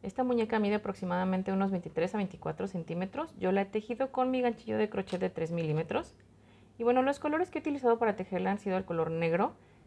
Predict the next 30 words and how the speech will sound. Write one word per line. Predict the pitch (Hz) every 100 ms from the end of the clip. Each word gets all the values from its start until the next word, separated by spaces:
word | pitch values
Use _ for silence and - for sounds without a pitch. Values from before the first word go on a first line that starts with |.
| -
el | 202 214
color | 185 185 196
crudo | 196 185 185
para | 175
las | 165 -
calcetas | 165 170 180 180
y | 196
para | 180 165
la | 160
parte | - - 170
de | 160
los | 156
calzoncillos, | - - 160 156 175 226 381 - - - - - - - -
el | 185
color | 190 180 175 175
piel, | - 202 226 339 - - - -
el | - 202
color | - 180 185
verde | 190 185 208
para | 208 214
el |
vestido, | 220 226 240 254
le | 226
hemos | 190 196
mezclado | 190 185 165
un | 170
poquito | 175 - -
de | 170
color | 160 151 151
amarillo. | 147 139 151 175